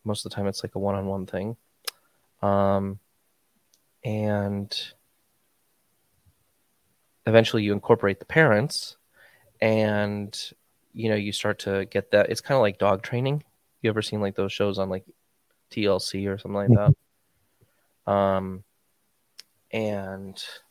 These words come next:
Speaker 1: yeah, so, like, it's just about introducing them to new foods, textures, um, you know, that kinda stuff. And then instructions for the parents. Like, I feel like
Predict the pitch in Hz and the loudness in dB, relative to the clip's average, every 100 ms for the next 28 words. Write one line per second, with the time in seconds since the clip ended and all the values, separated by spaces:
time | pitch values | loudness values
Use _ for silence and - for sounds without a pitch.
0 | _ _ _ _ _ _ - 123 139 - | _ _ _ _ _ _ -10 -10 -10 -8
1 | - 104 101 101 107 - 117 107 101 - | 0 0 2 -2 -4 -6 0 2 2 0
2 | - - _ - 120 120 - 117 110 104 | -20 -20 _ 2 4 4 0 0 0 0
3 | 104 101 - 151 151 147 135 - 139 - | -2 -4 2 2 4 0 -4 -4 -4 -2
4 | - 131 127 123 - _ _ - _ _ | -2 0 0 -2 -6 _ _ -20 _ _
5 | - 104 101 98 98 98 104 _ _ _ | -6 0 2 2 0 -4 -8 _ _ _
6 | _ _ - 98 98 110 - 113 - 110 | _ _ -8 -6 -2 -4 -4 -6 2 2
7 | 107 - _ _ _ _ _ _ - 98 | 2 -6 _ _ _ _ _ _ -10 -6
8 | 98 101 101 98 95 - 98 - 98 - | 0 2 2 0 -4 -4 0 4 4 2
9 | 92 - 90 - 92 92 - - 92 - | -6 -4 -6 -4 -4 -4 -6 -4 -4 -4
10 | - - 101 92 | -8 -2 0 -2